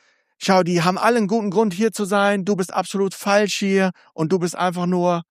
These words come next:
durchgeknallt. Du hast hier nichts verloren, wenn die wüssten, wer du bist" und so weiter. Und dann war das auf einmal so bedrückend,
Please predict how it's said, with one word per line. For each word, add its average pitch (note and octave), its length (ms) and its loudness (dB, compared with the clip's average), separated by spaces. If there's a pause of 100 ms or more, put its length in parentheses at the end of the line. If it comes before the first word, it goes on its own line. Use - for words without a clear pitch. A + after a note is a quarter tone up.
(340)
durchgeknallt. F#3+ 1120 2
Du E3 60 0
hast D#3+ 120 -2
hier F3+ 100 -2
nichts F3+ 160 -6
verloren, F#3 460 0
wenn E3 120 0
die D#3+ 160 0
wüssten, E3 360 -2
wer D#3+ 140 4
du F#3+ 140 4
bist" - 580 0
und G3 180 0
so D#3 100 0
weiter. G#2+ 340 -2 (1600)
Und C#3+ 180 4
dann E3 200 2 (200)
war C#3+ 220 2
das D#3+ 140 2
auf C#3+ 80 -2
einmal C#3+ 280 0
so G#3+ 280 2
bedrückend, C#3 1200 -2